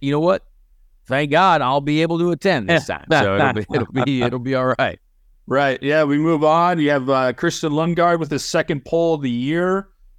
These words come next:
Speaker 2: Uh, did it at the G P at Indy back in May. Lays it down here in Toronto. Like you said, it was kind of like a, um, in football, you know, when it's like last, last perk, last team with the ball. Uh,
Speaker 1: Yeah.
Speaker 2: you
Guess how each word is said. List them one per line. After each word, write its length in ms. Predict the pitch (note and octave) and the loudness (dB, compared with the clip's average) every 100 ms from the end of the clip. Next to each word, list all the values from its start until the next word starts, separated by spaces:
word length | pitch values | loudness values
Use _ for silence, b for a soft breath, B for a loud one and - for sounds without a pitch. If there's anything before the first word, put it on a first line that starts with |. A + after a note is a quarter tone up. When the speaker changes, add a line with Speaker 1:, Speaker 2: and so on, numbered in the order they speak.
| _ _ | _ _
Speaker 2:
Uh, 220 | A2 A2 | -4 -2
did 160 | G#2+ C3 | 0 0
it 80 | C3 | 2
at 160 | B2+ | 2
the 80 | A#2+ | 0
G 220 | A2 C3+ | -4 -4
P 280 | C3+ C#3 C3+ | -4 0 0
at 80 | A#2 | 0
Indy 360 | A#2 C3+ C3+ C3+ | -2 -2 0 0
back 240 | B2 B2 | 0 0
in 200 | G#2 G#2 | -4 -2
May. 600 | A#2+ D#3 D#3+ D#3+ D#3 D3 A#2+ | 0 0 0 0 0 0 -2
Lays 360 | A2+ A#2+ B2 | -2 0 0
it 80 | A#2+ | -2
down 320 | A#2+ B2 A#2+ | 0 0 0
here 360 | A2+ B2 B2+ B2 | -2 -2 0 0
in 100 | A2 | -2
Toronto. 560 | - A2 C3 C3+ C3+ | -4 -2 0 0 -2
Like 180 | B2+ A#2+ | -4 -4
you 60 | A#2+ | -6
said, 200 | - C3 | -2 0
it 60 | |
was 140 | A#2+ - | 0 0
kind 200 | C3 A#2+ | 0 0
of 80 | A#2 | 2
like 260 | A#2 A2+ | 2 2
a, 260 | A#2+ A2+ A2 | 0 0 0
um, 360 | G#2+ G#2 G#2 A2 | 0 0 -2 -6
in 100 | G#2+ | -6
football, 600 | - A#2 B2+ B2 B2 A#2+ | -6 -4 2 4 4 2
you 80 | |
know, 160 | A#2 A#2 | 0 0
when 100 | A#2 | 0
it's 160 | G#2+ A#2+ | -2 -2
like 200 | G#2 A2 | -2 0
last, 360 | A#2+ A2 - | 0 0 -4
last 300 | C3 C3 - | -2 -2 -2
perk, 200 | - C3+ | -6 -4
last 220 | C#3+ D3 - | -2 -2 -2
team 120 | D3+ | -2
with 60 | C3+ | -2
the 80 | |
ball. 500 | A2 B2 C3+ C#3 C3 - | 0 0 2 -2 -4 -6
Uh, 300 | B2 A#2+ A#2 | -4 -2 2
Speaker 1:
Yeah. 240 | B2 C3+ | 4 4
Speaker 2:
you 60 | A#2+ | 2